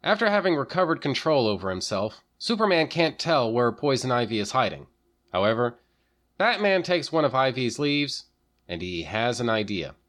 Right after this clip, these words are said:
Sometime later, Superman, Batman, and Catwoman go to Poison Ivy's penthouse to confront her.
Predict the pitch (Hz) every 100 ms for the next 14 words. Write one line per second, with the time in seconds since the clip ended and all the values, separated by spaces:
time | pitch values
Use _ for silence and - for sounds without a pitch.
0 | _ _ _ _ - 208 226 208 208 185
1 | 180 98 98 - - 170 170 175 170 165
2 | 156 139 139 143 143 139 127 107 143 143
3 | 110 101 110 143 156 131 98 _ _ _
4 | _ - 185 160 165 147 127 - 165 135
5 | 107 110 - 120 110 101 - 104 78